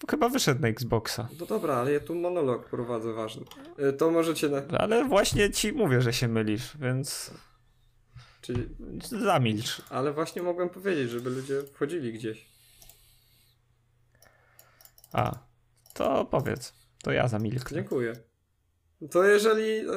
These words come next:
Speaker 2: już nie musicie akurat tego pisać, ale możecie na przykład napisać jakieś miłe słowa. Możecie też to napisać na naszym mailu, czyli makabreska studios małpa gmail kropka com. No, oprócz tego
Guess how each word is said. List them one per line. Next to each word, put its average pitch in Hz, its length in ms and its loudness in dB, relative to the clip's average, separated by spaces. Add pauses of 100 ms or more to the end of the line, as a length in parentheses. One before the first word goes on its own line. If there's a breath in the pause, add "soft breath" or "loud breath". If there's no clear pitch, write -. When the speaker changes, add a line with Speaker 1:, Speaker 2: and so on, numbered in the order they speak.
(640)
Speaker 2:
już 190 380 -2
nie 196 120 0
musicie 190 360 2
akurat 131 360 2
tego 127 220 4
pisać, 123 380 2
ale 147 240 4
możecie 156 340 0
na 151 100 2
przykład 151 260 -4
napisać 147 380 0
jakieś 170 240 -4
miłe 180 260 6
słowa. 160 440 2 (240 loud breath)
Możecie 147 340 2
też 151 180 0
to 147 80 -2
napisać 143 440 2
na 123 300 2
naszym 131 400 0
mailu, 117 300 2
czyli 117 200 -4
makabreska 123 560 0
studios 123 440 0
małpa 117 260 0
gmail 117 340 -2
kropka 110 360 -4
com. 196 380 0 (760)
No, 180 200 6
oprócz 131 300 0
tego 127 340 4